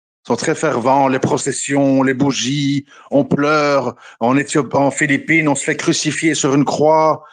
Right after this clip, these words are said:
on va à Bethléem, euh, trucs, ils sont très fervents, tu vois, ils sont très attachés, et cetera. Mais ils ont exagéré, ils sont là avec des statues, des bougies,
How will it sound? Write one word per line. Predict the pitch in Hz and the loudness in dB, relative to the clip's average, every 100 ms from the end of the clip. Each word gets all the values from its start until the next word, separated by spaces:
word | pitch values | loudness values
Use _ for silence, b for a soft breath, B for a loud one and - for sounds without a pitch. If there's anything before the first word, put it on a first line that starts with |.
| B B | B B
on | 127 | -2
va | 127 147 | 0 0
à | |
Bethléem, | 139 151 - 139 139 160 156 151 143 | 0 -2 0 0 2 2 2 2 2
euh, | 131 135 254 | 2 2 0
trucs, | - 170 175 170 - | 0 4 6 6 4
ils | 127 | 0
sont | 123 104 | -2 -8
très | - 220 | -2 -2
fervents, | 214 170 127 135 156 | 0 -2 0 2 2
tu | 185 | 0
vois, | 123 131 | 0 -2
ils | |
sont | - | -2
très | 113 165 151 | -4 -2 0
attachés, | 143 196 - - 156 156 151 | 0 -2 -2 -2 0 2 0
et | 143 b b b - | -2 b b b -8
cetera. | 113 117 113 196 | -4 -2 2 2
Mais | 135 156 196 240 240 - _ _ _ _ - | 4 2 4 0 -2 -14 _ _ _ _ -2
ils | 135 | 0
ont | 190 | 2
exagéré, | 175 175 156 175 170 165 | 0 -2 -2 0 0 -2
ils | 139 | -4
sont | - 143 | -2 0
là | 127 147 | 2 2
avec | 131 | 0
des | 120 | -4
statues, | 135 170 - - 127 156 | -2 -4 -4 -6 -4 0
des | 131 | 0
bougies, | 123 135 113 120 160 160 143 | 0 0 0 -2 0 0 -2